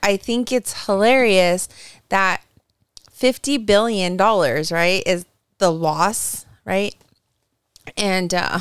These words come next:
<laughs> they are just tiptoeing around it. I don't know if you feel this way, but I was laughing because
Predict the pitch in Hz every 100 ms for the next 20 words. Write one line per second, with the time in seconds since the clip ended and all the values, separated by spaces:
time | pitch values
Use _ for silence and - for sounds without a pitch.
0 | - 214 _ _ _ _ _ _ 214 214
1 | 214 226 247 - 214 196 190 190 - -
2 | 220 214 - - 202 190 180 170 175 185
3 | 170 156 - 190 185 147 180 - 233 330
4 | - 202 185 185 - 196 330 294 196 202
5 | 214 233 262 240 208 196 202 262 302 214
6 | 208 208 - 208 196 190 180